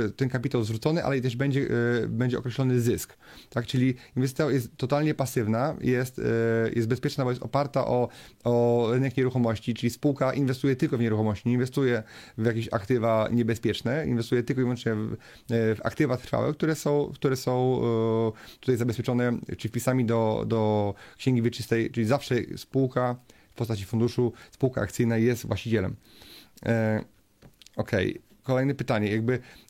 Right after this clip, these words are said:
e, ile finalnie na tym zarobię, czyli jak na-, naprawdę będzie ten zysk wyglądał,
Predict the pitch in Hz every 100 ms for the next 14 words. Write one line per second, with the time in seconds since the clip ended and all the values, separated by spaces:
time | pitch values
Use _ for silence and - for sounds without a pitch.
0 | - 120 - 160 175 - 156 143 147 147
1 | 139 139 123 127 110 98 104 117 123 127
2 | 147 143 135 131 135 139 101 120 117 127
3 | 131 131 131 127 120 120 101 95 117